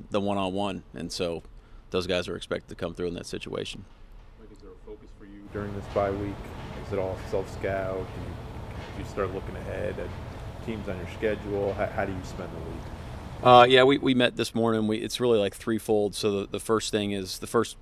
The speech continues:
Speaker 1: big goal of the week is to kinda look at our guys and evaluate what they're doing well and what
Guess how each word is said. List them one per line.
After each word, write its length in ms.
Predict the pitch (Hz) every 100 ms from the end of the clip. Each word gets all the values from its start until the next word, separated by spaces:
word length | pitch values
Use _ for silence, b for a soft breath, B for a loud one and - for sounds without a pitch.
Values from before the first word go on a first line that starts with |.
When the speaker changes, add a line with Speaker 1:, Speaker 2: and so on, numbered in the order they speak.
| -
Speaker 1:
big 180 | 101
goal 240 | 95 104 101
of 60 |
the 60 | 92
week 260 | 95 95 95
is 100 | 87
to 60 |
kinda 180 | - 98
look 180 | 95 92
at 60 |
our 140 | 92 87
guys 460 | 92 90 90 87
and 220 | 87 73 - b b b b b -
evaluate 540 | 92 101 95 95 95
what 140 | 92
they're 80 | 101
doing 320 | 87 95 92
well 340 | 90 92 92 90
and 180 | 85 85
what 140 | 90